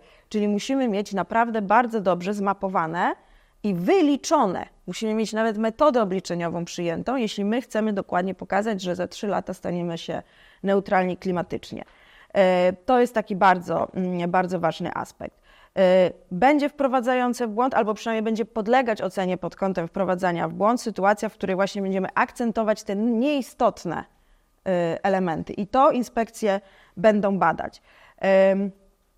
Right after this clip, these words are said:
e, dalej, kwestia, e, kiedy nieuczciwe praktyki, kiedy dane praktyki będą zawsze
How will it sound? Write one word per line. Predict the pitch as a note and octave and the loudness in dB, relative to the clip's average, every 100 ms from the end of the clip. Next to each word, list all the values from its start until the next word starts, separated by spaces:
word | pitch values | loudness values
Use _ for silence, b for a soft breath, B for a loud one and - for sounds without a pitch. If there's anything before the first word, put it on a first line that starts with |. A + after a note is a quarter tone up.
| _ _ _ _ - G#3 | _ _ _ _ -16 0
e, | G3+ G3 | 2 4
dalej, | G3 A#3 F3+ | 6 4 4
kwestia, | - A3+ A3 - A3+ G#3 G#3+ G#3 - G#3 | 0 -2 -2 -2 0 4 4 2 -2 -2
e, | G3+ G3 F#3+ F#3+ F#3 | 0 0 0 0 -2
kiedy | - C4+ A#3 | 2 2 4
nieuczciwe | A#3+ A3+ G#3 - A#3+ | 0 0 -4 -4 -2
praktyki, | A3+ G3 - A#3 - A3 G3+ | 0 -2 -2 -4 -2 -4 -2
kiedy | - B3 A#3 | -2 0 0
dane | A#3 B3 A#3+ | 2 2 0
praktyki | G#3+ G3+ A3 G#3+ | -4 -4 -6 -4
będą | G3+ G#3 G#3+ | -2 -2 -2
zawsze | G3 F#3 A3+ - F3 | -4 0 0 -2 -10